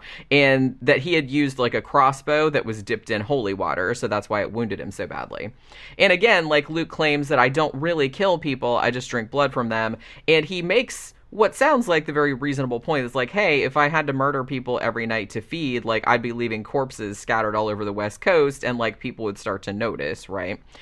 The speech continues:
But the thing about it that's really good about this is how much of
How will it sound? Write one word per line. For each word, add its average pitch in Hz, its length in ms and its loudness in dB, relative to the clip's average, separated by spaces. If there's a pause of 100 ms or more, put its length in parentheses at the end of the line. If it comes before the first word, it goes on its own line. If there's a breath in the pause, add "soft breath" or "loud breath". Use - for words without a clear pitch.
(420 loud breath)
But 208 500 4 (100)
the 196 120 4
thing 269 260 4
about 185 400 4
it 139 160 4
that's 139 220 0
really 147 240 2
good 151 240 4
about 123 260 2
this 123 180 0
is 123 120 -6
how 175 320 4
much 151 440 -2
of 127 320 -2